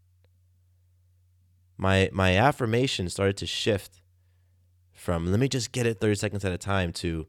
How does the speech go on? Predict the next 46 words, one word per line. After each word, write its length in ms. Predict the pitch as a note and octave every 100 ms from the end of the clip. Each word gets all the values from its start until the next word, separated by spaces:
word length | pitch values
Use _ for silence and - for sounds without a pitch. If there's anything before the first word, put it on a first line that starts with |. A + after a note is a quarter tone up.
| _ _ _ _
"I 140 | - F2
trust 420 | - A#2 A#2 -
myself 580 | E2 - A#1 - - - _
and 120 | - F2+
I 60 |
trust 380 | - - G#2 -
my 140 | F2+
body 460 | E2 F2 C#2 G2 G2 _ _ _ _ -
and 80 | F2+
I 40 |
trust 420 | - - C#3+ B2
that 100 | F2+
I 80 | F#2
can 180 | - D#2+
do 180 | F2+ F2+
this. 280 | D2 - - -
I 120 | G#2
have 260 | F2 D2+
built 340 | F#2+ G2+ D#2+ -
a 80 | F#2+
body 240 | E2+ F2 E2
that 160 | D#2+
can 160 | - D2+
do 160 | E2
this. 380 | D#2 - - - _ _ _ _ _ _ _ _ -
I 140 | F#2
trust 440 | - - C#3+ A#2+
that 100 | G2
I'm 160 | F#2 F2
getting 500 | - G2 G2+ G2 F2+ _ _
the 100 | - -
oxygen 520 | F2+ A2 - F2 F2
that 120 | E2+
I 100 | D#2+
need 240 | E2 F2 E2+
into 200 | D#2+ E2+
my 140 | D2
lungs, 380 | D2 D#2 C#2+ -
and 80 | E2+
I 60 |
trust 420 | E2+ - B2+ A#2+ -
that 120 | -
that 160 | E2+
oxygen 420 | F#2 G#2 F2+ E2+ E2
is 160 | D#2
going 380 | - F2+ E2+